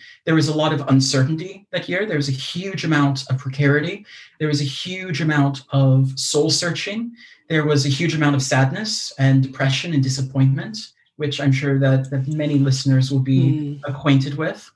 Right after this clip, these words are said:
Speaker 2: Mm.
Speaker 1: And, uh, then I ultimately, at the end of that year,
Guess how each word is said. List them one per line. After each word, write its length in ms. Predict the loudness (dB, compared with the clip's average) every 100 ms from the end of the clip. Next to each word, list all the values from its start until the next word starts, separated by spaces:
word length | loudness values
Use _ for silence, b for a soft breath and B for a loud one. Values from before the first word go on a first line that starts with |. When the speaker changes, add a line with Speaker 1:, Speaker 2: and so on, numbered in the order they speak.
| -6
Speaker 2:
Mm. 320 | -4 -4 -8 0
Speaker 1:
And, 480 | 2 4 4 0
uh, 520 | -2 -6 -6 -12 -14 -2
then 180 | 0 0
I 120 | 0
ultimately, 840 | -2 -2 -4 -6 -4 -2 -2 -4 -10 -6
at 80 | 0
the 100 | 2
end 140 | 0
of 60 | 0
that 200 | -2 2
year, 300 | 2 2